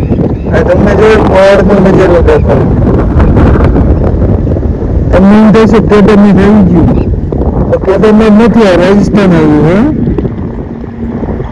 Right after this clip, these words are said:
કેવું ભાઈ હોય પહાડ? એમ તો કેદારનાથ નથી, મોટા મોટા પહાડ હોય. ઓકે, તો આપણે જો રસ્તામાં હાલ્યા જઈએ.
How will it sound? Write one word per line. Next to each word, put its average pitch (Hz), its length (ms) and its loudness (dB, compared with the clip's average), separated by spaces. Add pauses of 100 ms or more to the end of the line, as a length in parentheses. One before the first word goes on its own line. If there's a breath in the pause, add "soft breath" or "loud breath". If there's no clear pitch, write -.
(720)
કેવું 214 300 2
ભાઈ 170 160 2
હોય 156 200 2
પહાડ? 143 420 2 (1500)
એમ 185 280 2
તો 202 100 2
કેદારનાથ 196 640 2
નથી, 180 440 2 (1200)
મોટા 226 300 0
મોટા 180 340 2
પહાડ 156 380 0
હોય. 147 220 2 (1800)
ઓકે, 214 220 0 (1700)
તો - 80 -2
આપણે 147 340 -2
જો 170 300 0
રસ્તામાં 147 300 -2
હાલ્યા 151 240 0
જઈએ. 143 220 0